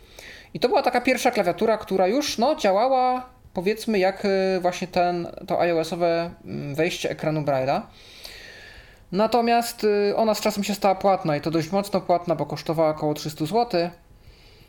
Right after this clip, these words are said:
E, na co wielu użytkowników, i też troszkę słusznie, myślę, nie ma ich co tu winić, się obraziło i stwierdziło, że z tej klawiatury nie skorzysta. E, dalszą nadzieję dał nam projekt Soft Braille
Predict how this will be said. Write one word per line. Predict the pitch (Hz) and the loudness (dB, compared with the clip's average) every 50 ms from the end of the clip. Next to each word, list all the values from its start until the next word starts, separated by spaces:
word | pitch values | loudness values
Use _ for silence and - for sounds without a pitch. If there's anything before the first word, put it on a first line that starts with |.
| - - - | -20 -20 -10
E, | - 151 151 156 151 151 151 151 151 147 151 151 151 | -4 -2 0 2 2 2 2 2 2 2 0 0 2
na | 170 214 233 | 2 0 0
co | 226 240 226 | 2 0 0
wielu | 190 196 196 190 196 185 | 2 2 2 2 2 2
użytkowników, | 190 160 151 - - 156 147 165 180 - - 160 139 | 0 -2 -4 -4 -4 -2 -2 -2 -4 -4 -6 -10 -6
i | 131 | -4
też | - 156 151 | -2 -2 -2
troszkę | - - 151 147 - 143 | -2 -4 -6 -4 -6 -8
słusznie, | 139 - 156 160 156 - 151 139 147 160 156 165 | -8 -6 -6 -6 -6 -4 -2 -2 -2 -2 -4 -6
myślę, | 151 143 143 143 - 156 156 160 160 165 165 170 170 160 | -8 -6 -6 -6 -2 0 0 2 2 2 2 0 0 0
nie | 156 151 | -2 -2
ma | 151 147 143 | 0 -2 -2
ich | 151 | -4
co | 151 - 143 | -6 -10 -12
tu | - - 143 | -12 -8 -6
winić, | 147 156 160 156 151 151 | -4 -2 -2 -2 -4 -4
się | - - - 151 147 143 143 139 | -6 -2 0 0 0 0 -2 -4
obraziło | 139 135 - - 147 143 139 135 135 131 | -6 -10 -10 -8 -6 -4 -2 -2 -2 -4
i | 139 | -4
stwierdziło, | 135 - - - 165 165 147 135 135 | -8 -12 -14 -14 -10 -8 -8 -6 -6
że | 139 | -6
z | 143 143 | -8 -10
tej | - 156 | -12 -10
klawiatury | - 143 135 139 - 151 151 151 | -6 -6 -6 -4 -4 -4 -4 -4
nie | 151 151 | -4 -6
skorzysta. | - - 151 139 156 151 151 - - - - - - - - - - - - - - - - - - - - - | -6 -4 -2 -2 -2 -2 -2 -6 -8 -8 -12 -18 -20 -20 -20 -20 -20 -20 -20 -20 -20 -20 -20 -20 -20 -20 -14 -8
E, | - 143 151 151 156 156 156 156 | -4 -2 0 0 2 2 0 2
dalszą | 151 151 180 202 220 - - 226 | 4 4 4 4 2 0 0 2
nadzieję | 214 202 180 151 160 185 190 190 190 | 2 2 0 0 0 2 2 2 2
dał | 156 165 160 170 | 2 2 2 2
nam | 180 185 180 180 | 2 0 0 0
projekt | - 175 165 165 170 175 175 175 - - | 0 0 0 2 2 0 -2 -4 -8 -10
Soft | - - - 202 196 - - - - - | -4 0 0 0 0 -2 -8 -14 -12 -6
Braille | 139 147 147 143 143 139 | -2 0 0 0 0 -2